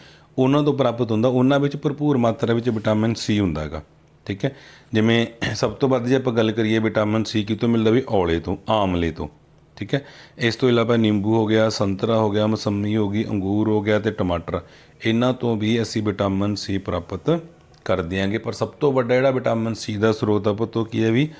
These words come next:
ਆਮਲਾ, ਔਲਾ, ਠੀਕ। ਇਸ ਤੋਂ ਬਾਅਦ ਪੰਜਵਾਂ ਪ੍ਰਸ਼ਨ ਦੇਖੋ ਆਪਣੇ ਕੋਲ ਸੀ, ਦੁੱਧ ਇੱਕ ਸੰਪੂਰਨ ਭੋਜਨ ਹੈ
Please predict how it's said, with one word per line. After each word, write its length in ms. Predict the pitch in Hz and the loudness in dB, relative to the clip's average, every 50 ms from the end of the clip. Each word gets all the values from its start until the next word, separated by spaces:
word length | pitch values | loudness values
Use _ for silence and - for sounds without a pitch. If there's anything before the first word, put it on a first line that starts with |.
| - - - - - 110 | -20 -20 -20 -8 -2 0
ਆਮਲਾ, 440 | 101 90 87 85 80 80 80 80 - - | 0 0 0 0 -2 -2 -4 -6 -6 -4
ਔਲਾ, 280 | 95 92 87 78 71 - - - - - - - - - - - _ - - | 0 0 0 0 -2 -4 -8 -20 -20 -20 -20 -20 -20 -20 -20 -20 _ -8 -2
ਠੀਕ। 240 | - 139 160 156 - - - _ - - - - _ - - - - _ _ - | 0 0 0 0 -4 -12 -20 _ -20 -20 -20 -20 _ -20 -20 -20 -20 _ _ -2
ਇਸ 140 | 117 117 | -2 0
ਤੋਂ 100 | - 139 | 2 2
ਬਾਅਦ 100 | 135 123 131 | 2 2 2
ਪੰਜਵਾਂ 260 | 123 113 113 117 123 | 0 2 2 2 2
ਪ੍ਰਸ਼ਨ 260 | 117 120 113 127 127 123 | 2 0 0 0 2 2
ਦੇਖੋ 220 | 120 117 - 127 | 2 2 0 -2
ਆਪਣੇ 200 | 110 117 120 117 | 0 0 -2 -2
ਕੋਲ 160 | 113 120 120 | 0 0 -2
ਸੀ, 380 | 113 - 120 110 113 123 135 135 - - - - - - - - _ | 0 2 2 4 4 4 2 -2 -6 -18 -20 -20 -20 -20 -20 -10 _
ਦੁੱਧ 340 | 98 98 104 131 147 151 151 196 | -2 2 4 4 4 4 2 2
ਇੱਕ 240 | 170 160 156 165 | 2 2 2 0
ਸੰਪੂਰਨ 640 | 165 156 - 151 143 135 - 139 135 135 139 139 143 | 0 2 2 0 0 0 2 2 4 4 4 4 2
ਭੋਜਨ 420 | 139 143 151 156 143 113 101 95 90 | 2 2 2 2 2 2 2 2 2
ਹੈ 140 | 87 85 | 0 -2